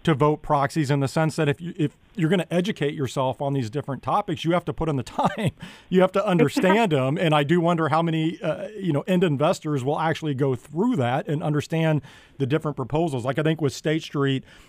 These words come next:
Speaker 1: there's five different, uh, sort of voting frameworks that you can select. Is somebody gonna take the time and go through all five of those voting frameworks and understand the, the nuances, uh, there? I, I think that's a, it's a real question.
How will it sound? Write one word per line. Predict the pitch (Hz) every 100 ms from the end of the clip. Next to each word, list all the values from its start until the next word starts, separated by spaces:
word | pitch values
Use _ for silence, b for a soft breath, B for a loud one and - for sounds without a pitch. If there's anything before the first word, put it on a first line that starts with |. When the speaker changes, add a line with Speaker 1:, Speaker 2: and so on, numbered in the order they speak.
| B
Speaker 1:
there's | 131 127
five | - 147 151 120
different, | 143 - 143 135 - -
uh, | - 180 175 -
sort | - 160
of | 117
voting | 101 151 151 151
frameworks | 131 - 127 127 123 123 120 - - b b b
that | 131 127 147
you | 127
can | 131 113
select. | - 113 147 170 110 - b b b - 233 254 247
Is | 160
somebody | 196 185
gonna | 175 165
take | 175 160
the | 147
time | 151 156
and | 135
go | 147
through | 139 160 147
all | 135 123
five | 131 131 123
of |
those | 117 110
voting | 101 135 123
frameworks | - 104 98 95 98
and | 120
understand | 113 - 127 120 117 123
the, | 110 110
the | 127 113
nuances, | 139 160 127 117 - 120 95 -
uh, | 180 107 92
there? | 101 - 160
I, | 156 151
I | 139
think | 131
that's | 131 143
a, | 123
it's | - -
a | 135
real | 143 131
question. | 147 165 - 113 107